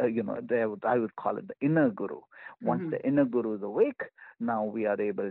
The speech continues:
Speaker 1: to see in clarity from above the mind and
Speaker 2: Mm-hmm.
Speaker 1: see in clarity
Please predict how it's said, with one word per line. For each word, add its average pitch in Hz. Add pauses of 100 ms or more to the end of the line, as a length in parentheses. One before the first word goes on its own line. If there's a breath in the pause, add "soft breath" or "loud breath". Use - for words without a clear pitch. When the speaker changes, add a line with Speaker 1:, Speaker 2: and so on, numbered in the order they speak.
(120)
Speaker 1:
to 101 (1080 loud breath)
see 131
in 123 (100)
clarity 110 (100)
from 101
above 220
the 254
mind 190 (380)
and 180
Speaker 2:
Mm-hmm. 160
Speaker 1:
see 139
in 104
clarity 107